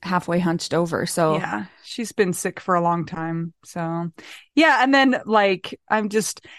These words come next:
Speaker 2: it's, it's kinda making me a little mad because this year for school, I was so excited because, you know, school was starting. And for my second son, who's neurodivergent and really struggles with school, I was like, "This year,"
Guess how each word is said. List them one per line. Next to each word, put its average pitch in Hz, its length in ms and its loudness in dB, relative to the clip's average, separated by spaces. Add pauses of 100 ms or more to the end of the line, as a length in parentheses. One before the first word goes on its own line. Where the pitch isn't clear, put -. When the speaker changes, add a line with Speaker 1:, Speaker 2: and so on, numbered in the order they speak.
(280)
Speaker 2:
it's, - 400 0 (440)
it's - 160 0
kinda 226 280 2
making 226 300 2
me 208 120 2
a 190 60 2
little 165 240 2
mad 165 440 2
because 160 680 -4
this 196 260 0
year 190 140 2
for 175 160 -4
school, 151 760 0 (540)
I 180 80 0
was 180 120 0
so 180 140 2
excited 151 580 -2
because, 151 540 -4
you 196 60 0
know, 185 80 2
school 226 260 2
was 196 120 2
starting. 165 520 0 (800)
And 165 720 4 (120)
for - 180 -4
my 160 440 2
second 180 480 -2
son, 156 500 0 (140)
who's 180 180 -2
neurodivergent 165 1040 0 (100)
and 165 320 0
really 165 340 2
struggles 156 380 -4
with 160 120 -4
school, 156 360 -2
I 170 80 2
was 165 100 0
like, 160 200 0
"This 208 240 2
year," 247 460 2